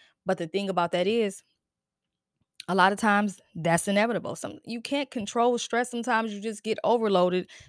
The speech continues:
and there's nothing you can do about it. You're at your wit's end. And yes, now you're depressed. Now you don't have the desire or the urge to get up, to go about your day, to go to work,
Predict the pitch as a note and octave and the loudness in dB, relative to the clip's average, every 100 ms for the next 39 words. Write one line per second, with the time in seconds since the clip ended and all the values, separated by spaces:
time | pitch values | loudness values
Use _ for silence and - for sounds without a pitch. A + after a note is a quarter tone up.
0 | - G3+ G3+ G3 A3 G#3+ G3 G#3 F3+ A3+ | -8 -2 0 4 2 2 0 0 2 4
1 | G3 E3+ E3 F3 F3 E3+ E3+ G#3 - G3+ | 6 4 4 0 0 0 0 0 -2 0
2 | F#3 F#3 - - - F3+ F#3+ B3+ - - | 2 0 -4 -20 -10 -4 2 2 0 -6
3 | - - - _ _ _ _ _ F#3 A#3+ | -16 -20 -20 _ _ _ _ _ 2 4
4 | B3 A#3 G#3+ A#3+ A3+ D#3 - - - _ | 4 2 0 2 2 2 -6 -16 -20 _
5 | _ _ _ _ _ _ _ _ _ _ | _ _ _ _ _ _ _ _ _ _
6 | _ - G3 B3+ B3 A3+ A#3 A3 G3 F#3 | _ 0 2 2 0 2 4 4 4 2
7 | E3 F#3 A3 G3+ F3+ - F#3+ G#3+ - F#3+ | 4 6 6 4 2 2 0 0 -4 -6
8 | D#3+ G3+ G#3 - - _ _ _ _ _ | -2 0 0 -2 -8 _ _ _ _ _
9 | _ _ _ _ _ - G3 A3 G#3 G3 | _ _ _ _ _ -6 0 2 4 2
10 | G#3+ F#3 G#3 G3 E3+ G#3 G3 F#3+ E3 - | 2 2 2 2 2 2 2 0 0 -4
11 | - | -18